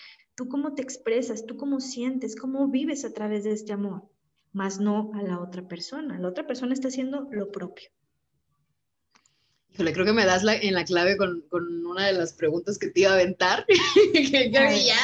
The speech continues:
Speaker 2: ya la, ya la omito, porque queda,
Speaker 1: Aviéntamela.
Speaker 2: queda muy obvia, ¿no? Yo iba a preguntar,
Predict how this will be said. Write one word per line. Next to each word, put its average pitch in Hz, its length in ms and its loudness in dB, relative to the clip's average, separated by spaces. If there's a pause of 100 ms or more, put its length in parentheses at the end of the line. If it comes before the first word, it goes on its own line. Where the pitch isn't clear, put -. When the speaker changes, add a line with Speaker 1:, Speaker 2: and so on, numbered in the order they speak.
(140)
Speaker 2:
ya 196 120 2 (100)
la, 208 300 6
ya 214 160 6
la 240 160 4
omito, 233 400 6
porque 277 240 4
queda, 220 180 4
Speaker 1:
Aviéntamela. 185 120 -2 (220)
Speaker 2:
queda 339 260 8
muy 311 220 6
obvia, 254 280 6
¿no? 254 100 2
Yo 262 160 6
iba 415 120 8
a 453 40 -6
preguntar, 208 560 2